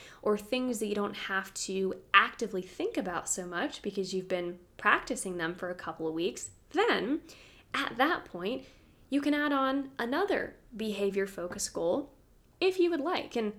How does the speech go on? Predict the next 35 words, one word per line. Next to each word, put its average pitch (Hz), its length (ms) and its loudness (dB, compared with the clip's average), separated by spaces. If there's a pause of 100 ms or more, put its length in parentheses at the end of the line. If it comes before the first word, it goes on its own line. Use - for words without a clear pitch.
hey, 349 320 4
I - 140 2
do 285 120 4
not 262 260 4
mean 277 180 2
to 254 160 -4
imply 220 540 0
that 208 200 2 (420)
you 247 100 12
have 330 300 2
to 277 100 2
do 254 460 6
a - 60 2
million 254 480 8
things 220 460 0
in 226 340 0
twenty 226 320 -2
twenty-one. 214 680 0
Maybe 240 260 2
you 285 120 4
wanna 262 260 2
do 285 200 4
one, 359 340 2 (280)
and 202 120 -6
that's 285 280 0
it. 349 240 2 (580)
Maybe 208 220 2
you 277 80 8
wanna 311 240 8
do 330 120 8
none, 302 520 4
in 214 120 0
which 262 200 2
case 185 300 2
I'm 190 280 0